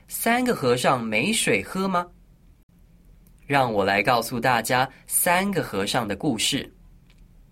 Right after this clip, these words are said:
很久以前，有个和尚住在山上的一间小庙，他每天得辛苦地走很远的路去挑水。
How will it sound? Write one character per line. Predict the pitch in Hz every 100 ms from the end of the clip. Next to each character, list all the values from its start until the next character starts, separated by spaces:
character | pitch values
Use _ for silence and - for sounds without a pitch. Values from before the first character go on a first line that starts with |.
| - - - - - - - - -
很 | - 131 185
久 | 180 185
以 | 196 123
前， | - 110 104 143 - - - -
有 | 113
个 | 92
和 | 92 - 98
尚 | 117 196 143 95 - -
住 | 123 104
在 | 104 95
山 | - 185
上 | 196 208 127
的 |
一 | 101 107
间 | 101 110
小 | 113 - - 90 -
庙， | 123 180 139 - - - - - - - - - - -
他 | - 170
每 | 151 107
天 | 95 143 143 151
得 | 123
辛 | 101 - 175 196
苦 | 220 135 117
地 | 113 104
走 | - 95
很 | - 101 123 220
远 | 254 135
的 | 117
路 | 139 123
去 | 104 123
挑 | 120 185 202
水。 | 196 113 92 -